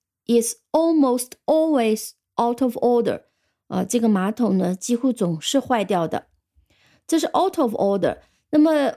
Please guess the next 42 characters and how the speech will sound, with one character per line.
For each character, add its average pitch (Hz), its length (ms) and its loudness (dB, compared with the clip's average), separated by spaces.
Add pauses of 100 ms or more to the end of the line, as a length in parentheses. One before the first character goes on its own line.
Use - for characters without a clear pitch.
order 349 460 2
还 233 240 -2
有 359 160 2
一 240 160 4
个， 208 360 0 (260)
呃， 208 200 2
意 254 180 2
思 240 200 0
呢， 196 100 2
就 285 160 0
是 240 180 0
我 196 120 2
们 170 120 0
说 226 220 0
的 208 140 0
是 190 260 -2
点 175 320 -2
单、 269 380 2
订 262 280 2
单。 254 280 0 (260)
呃， 254 100 0
比 233 120 0
如 196 120 4
说 320 240 0
我 285 60 2
们 196 380 2
在 220 460 0
餐 359 260 -4
馆 294 180 2
里 285 80 6
面 196 180 0
点 - 280 -4
餐， 285 340 -4 (140)
啊， 180 160 -2
点 165 340 -2
食 214 300 -4
品 - 260 -6
或 220 260 0
者 - 120 -8
是 - 160 -6
饮 165 240 0
料， 220 260 -2